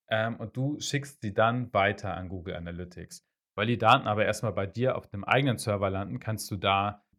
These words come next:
die Daten bearbeiten, bestimmte Sachen entfernen, wie die I-P-Adresse, ähm, zum Beispiel. Und dadurch ist ein, so ein serverseitiges Setup einfach datenschutzkonformer. Also Datenschützer lieben es mehr, wenn dein Tracking <laughs> serverseitig umgesetzt ist.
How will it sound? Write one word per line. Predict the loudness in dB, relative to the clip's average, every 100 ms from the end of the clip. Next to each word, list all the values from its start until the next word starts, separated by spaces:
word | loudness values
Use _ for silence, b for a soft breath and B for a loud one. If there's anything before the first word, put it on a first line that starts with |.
| -8
die | 4
Daten | 8 8 6 -2
bearbeiten, | 4 6 8 8 4 2 -4 -4 -4
bestimmte | -4 -4 -4 -4 -2
Sachen | 0 0 -2 -8 -8
entfernen, | -8 -6 2 2 2 -2
wie | -6
die | -6
I-P-Adresse, | -6 -4 -2 -2 -2 -6 -6 -8 -8 -8 -10 -12
ähm, | -8 -6 -6 -8
zum | -6 -4
Beispiel. | -2 -2 -6 -8 -8
Und | 0
dadurch | 4 4 0
ist | -6 -8
ein, | -6
so | -6
ein | -4
serverseitiges | 2 4 6 4 2 0 -8 -4
Setup | -4 0 -2 -4 b _ -6
einfach | -6 -4 -4
datenschutzkonformer. | 0 0 0 -6 -10 -10 -14 -10 -8 -8 -10 -14 _
Also | -12 -6
Datenschützer | 4 6 6 2 -2 0 2 2 0 B _ -2
lieben | 0 4 4 2 -2
es | -2 -2 -4 -12 _
mehr, | 2 6 8 8 4
wenn | -2 -2
dein | -2 -2
Tracking | -4 -6 -6 -8
<laughs> |
serverseitig | -6 -4 -4 -4 -8 -10 -10
umgesetzt | -12 -16 -16 -16 _
ist. | -20 -20